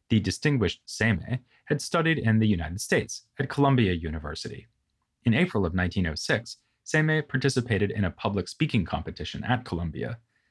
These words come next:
His winning speech has come to be recognized as an important expression of an idea that would eventually be distinctively associated with South Africa, that of an African Renaissance. Explaining the speech's title,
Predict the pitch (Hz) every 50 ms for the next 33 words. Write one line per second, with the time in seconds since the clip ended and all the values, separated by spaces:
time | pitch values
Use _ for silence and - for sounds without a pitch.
0 | _ _ _ _ _ - 135 110 104 117 135 151 151 - - - 101 98 95 -
1 | - 98 92 - - 110 104 107 110 101 95 85 85 101 123 123 131 127 123 123
2 | 123 123 120 - - 117 110 117 113 110 107 107 - 127 131 123 139 139 131 139
3 | - - - 92 82 80 - 92 92 92 92 92 82 80 80 80 - 120 127 110
4 | 85 82 92 - _ _ _ _ _ - 165 156 143 156 151 123 110 113 110 175
5 | 208 196 - 92 82 82 82 82 98 95 90 101 101 - - 101 90 - 90 85
6 | 98 95 80 - - - 180 175 - - 95 92 101 101 - 82 82 - - 78
7 | 85 - 113 113 110 - - - 69 - - _ _ _ _ _ _ _ _ -
8 | 113 113 117 117 - - 104 104 101 92 - _ - 104 104 101 - 95 90 -
9 | - 90 87 85 85 87 90 92 - - - - - - - - - - _ _
10 | _ _ _ _ _ _ _ _ _ _ _ - 127 - - 151 139 139 127 113
11 | 90 87 - - 120 - - 78 - - - 151 143 113 82 - 117 -